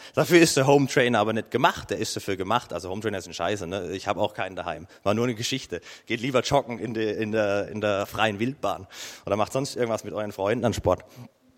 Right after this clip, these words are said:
Ähm, aber das ist, das Ding ist klar. Es bringt dir nix, das Teil daheim stehen zu haben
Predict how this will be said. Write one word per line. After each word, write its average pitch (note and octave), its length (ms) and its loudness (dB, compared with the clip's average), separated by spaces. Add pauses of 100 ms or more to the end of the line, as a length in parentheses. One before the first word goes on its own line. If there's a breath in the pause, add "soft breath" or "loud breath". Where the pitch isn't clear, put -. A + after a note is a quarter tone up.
(340)
Ähm, A#2+ 380 6 (480 loud breath)
aber D3 200 8
das F3+ 140 4
ist, C3 400 -6 (220)
das C#3+ 160 2
Ding F#3+ 140 0
ist A3 160 0
klar. A#2+ 520 -4
Es B2 180 -4
bringt A3+ 380 4
dir G3 100 6
nix, - 600 -2 (840)
das - 160 -6
Teil D#3 240 2
daheim C3 300 4
stehen B2+ 260 -6
zu A2 160 -8
haben F#2+ 240 -4